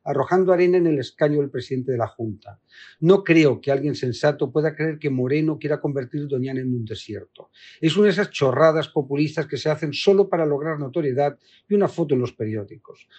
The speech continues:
Lo ha conseguido, pero ha hecho el ridículo. Me parecía respetable por su trayectoria en defensa de los derechos humanos, aunque no coincido políticamente con ella.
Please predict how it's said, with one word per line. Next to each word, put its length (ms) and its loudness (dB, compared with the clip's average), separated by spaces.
Lo 140 4
ha 80 2
conseguido, 680 -6
pero 180 8
ha 60 8
hecho 200 2
el 60 2
ridículo. 600 -8
Me 120 2
parecía 380 4
respetable 580 2
por 140 -2
su 140 -8
trayectoria 640 0
en 80 0
defensa 720 -2
de 80 6
los 160 0
derechos 380 -4
humanos, 560 -4
aunque 300 6
no 140 6
coincido 440 4
políticamente 640 0
con 160 -4
ella. 280 -10